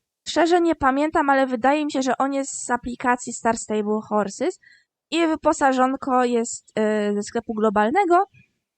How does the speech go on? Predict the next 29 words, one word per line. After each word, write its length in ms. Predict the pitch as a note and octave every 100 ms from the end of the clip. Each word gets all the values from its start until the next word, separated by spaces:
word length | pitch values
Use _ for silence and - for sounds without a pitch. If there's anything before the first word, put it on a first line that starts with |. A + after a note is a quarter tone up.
| _ -
więc 360 | C4+ C#4 - -
łatwo 380 | A3+ A#3 A#3 A#3+
je, 100 | A#3
słuchajcie, 460 | - A3+ G3+ G#3 G#3+
dostaniecie. 760 | F4 - C#4 A3+ G#3+ G#3+ B3 -
A 200 | C#4+ D#4+
tu 120 | E4
mam 180 | D#4 D4
jeszcze 240 | C#4+ C#4+
oczywiście 480 | C#4 - B3+ B3 A3
króliczka, 560 | - G4 F#4 - E4+ E4+ - - _ _ _
który 400 | F4+ F#4 F4 E4+
jest, 560 | D4 C#4+ C#4+ - - - -
em, 880 | A#3 A3+ A3+ A#3 A3+ A3 G#3 G#3 - - - _ -
z 80 | G#3+
zimy. 420 | G#3 G#3 G3 - - _ _ _ -
Tak, 140 | G#3 -
z 80 | G#3
zimowej 380 | G#3+ A#3+ A#3+ A3+
wioski. 440 | G#3 G3 - C4+ - _ - _ _ -
I 140 | D#4+ F4 -
słuchajcie, 480 | B3 A#3+ A#3 - C4
przechodzimy 720 | - - B3+ B3 B3 A#3 A#3
do 100 | A3+
zadanek. 400 | A3 G3+ G#3 C4 - _ _ _ _ _
Czyli 140 | - B3
tutaj 220 | C#4+ B3+
mamy 260 | A#3 A#3 A3 -
Alex. 640 | A3+ A3 G#3+ C#4 - -